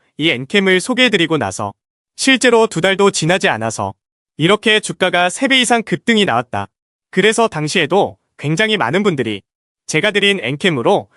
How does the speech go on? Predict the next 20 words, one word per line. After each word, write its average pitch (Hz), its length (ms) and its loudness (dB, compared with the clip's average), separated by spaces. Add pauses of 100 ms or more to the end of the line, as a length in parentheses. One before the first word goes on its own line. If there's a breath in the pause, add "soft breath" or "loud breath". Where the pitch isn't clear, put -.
(120)
수익을 254 400 0
내실 185 280 -2
수가 202 220 -2
있었을 170 360 -2
텐데요. 123 420 -2 (460)
다시 160 240 -2
한번 196 300 0
축하드린다고 202 720 0
말씀을 165 420 0
드리겠고, 127 540 -6 (440)
이번에도 214 520 4
마찬가지입니다. 156 920 0 (420)
최근에 240 480 2
새롭게 277 400 0
주목받고 202 520 0
있는 139 240 0
게 101 180 -6 (440)
미래도시 240 480 2
산업이기 196 440 0
때문에 175 480 0